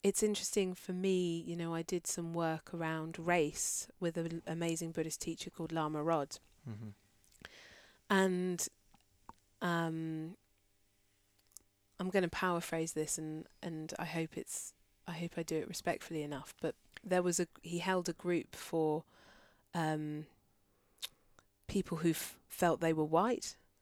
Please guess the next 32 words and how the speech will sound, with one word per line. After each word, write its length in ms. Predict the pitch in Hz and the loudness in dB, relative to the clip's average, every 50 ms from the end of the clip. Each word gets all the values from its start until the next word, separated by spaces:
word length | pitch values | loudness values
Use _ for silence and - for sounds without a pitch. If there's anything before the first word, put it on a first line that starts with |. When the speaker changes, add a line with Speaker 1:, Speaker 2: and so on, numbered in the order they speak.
| _ _ - | _ _ -2
Speaker 1:
and 100 | 170 170 | 0 0
a 40 | 160 | 0
people 380 | - - 185 170 - - 165 160 - - - | 0 0 -2 0 0 0 -4 -2 -4 -6 -4
who 100 | 160 156 | -4 -2
felt 360 | - - 165 160 147 - - - | 0 2 4 4 4 2 0 -4
that 140 | - 120 - | -8 -4 0
they 160 | - 156 151 | 0 2 2
weren't 380 | 156 165 156 175 208 208 - - | 2 2 2 2 0 -2 -2 0
white. 380 | 208 226 254 262 - - - - - _ _ _ - - - - - - - - | 0 0 0 0 -2 -4 -10 -14 -16 _ _ _ -20 -20 -20 -20 -20 -16 -6 -2
And 100 | 180 185 | -2 0
I 60 | 190 | 0
Speaker 2:
Mm. 80 | - - | 0 -2
Speaker 1:
didn't 300 | - - 196 208 185 - | -2 -2 -2 -2 0 2
know 160 | 196 185 170 | 4 4 4
which 260 | 165 175 160 - - - | 4 4 2 0 -2 -4
group 320 | - - 214 - 208 - | -2 0 0 0 0 0
to 140 | - - - | -2 -2 0
go 220 | - - 170 185 | 2 2 2 2
to. 360 | 190 - - 220 233 277 294 - _ _ _ _ - - - - - - - - - - - - - _ _ - | 0 0 2 2 4 2 2 -2 _ _ _ _ -20 -20 -20 -20 -20 -20 -20 -20 -20 -20 -20 -20 -20 _ _ 2
And 180 | 180 175 175 | 4 4 4
I 60 | 170 170 | 4 2
found 360 | - - 202 185 185 185 185 | 2 4 6 6 6 6 4
myself 560 | 175 165 170 - - 170 165 165 165 - - | 2 2 2 2 4 4 4 4 2 0 -4
caught 320 | - - - 180 175 - | -2 2 4 4 4 4
in 100 | - 170 | 4 2
a 80 | 170 160 | 0 4
bit 200 | - 175 165 - | 4 4 4 4
of 160 | 160 165 160 | 2 -2 0
a 120 | 165 160 - | 0 0 0
kind 280 | - - 165 160 160 | -2 -2 -2 -2 0
of, 300 | 160 156 156 156 - - - _ _ - | 0 -2 -2 -4 -6 -12 -16 _ _ -4
um, 500 | 165 156 156 151 151 151 151 156 160 | -2 0 0 0 -2 -4 -6 -8 -8